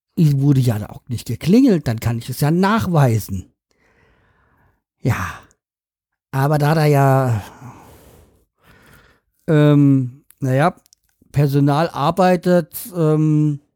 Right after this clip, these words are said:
die nicht in Gefahr geraten, einen Nobelpreis zu er-, äh, zu erreichen, äh, zu gewinnen oder,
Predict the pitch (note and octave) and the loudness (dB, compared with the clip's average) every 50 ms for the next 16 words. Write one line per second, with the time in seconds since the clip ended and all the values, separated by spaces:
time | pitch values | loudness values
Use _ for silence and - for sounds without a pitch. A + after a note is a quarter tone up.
0 | _ _ _ _ _ _ _ _ _ _ _ _ _ - - _ _ - - D3 | _ _ _ _ _ _ _ _ _ _ _ _ _ -20 -20 _ _ -4 0 2
1 | D3+ F3 F#3 F3+ - - - - - E3 D#3+ D3 C#3 - - - C#3 C#3+ D#3+ E3+ | 2 2 2 0 -4 -10 -10 -4 0 0 2 2 0 -2 -4 -4 -2 0 -2 -2
2 | D#3+ - _ F#3 D#3 C#3+ B2 B2+ B2+ C#3 D#3 _ - D#3+ D#3 D#3 D3+ D3+ D3+ D3+ | -4 -6 _ -12 -10 -8 -4 -4 -4 -4 -4 _ -4 -2 0 0 2 0 0 -2
3 | C#3+ _ _ _ _ _ _ _ _ _ _ _ _ _ _ _ - C3 B2+ B2 | -4 _ _ _ _ _ _ _ _ _ _ _ _ _ _ _ -2 0 2 2
4 | B2+ B2+ B2+ B2 - E3 F#3 A3 A3 - D#3+ C3 B2 B2 C3+ D#3+ F#3+ G#3 F#3+ - | 2 2 0 -2 0 2 2 2 2 0 -8 -6 -6 -4 -4 -2 -4 -4 -6 -8
5 | - - - _ - - - F#3 E3+ D#3 D3 D3 E3 F3 E3+ D#3+ D#3+ D#3+ - - | -12 -12 -14 _ -10 -2 0 2 2 2 2 0 -2 0 0 0 0 0 -2 -2
6 | F3 D#3+ C#3+ D3 E3 F3+ F#3 - - C4 E4 - _ _ _ _ _ - _ _ | -4 -2 -2 -2 -4 -4 -4 -2 -2 -4 -4 -4 _ _ _ _ _ -20 _ _
7 | _ _ _ _ _ _ _ - - D#3 - - D#3 D#3 D#3 D3+ F3 G3 G#3 G#3+ | _ _ _ _ _ _ _ -8 -8 -6 -4 -4 -2 0 2 2 4 4 4 2
8 | G#3 G#3 A3+ G3+ E3+ D3+ D3+ D3 D3 D3+ C#3+ C3+ | 0 -2 -4 -4 -2 -2 0 0 0 -2 -2 -6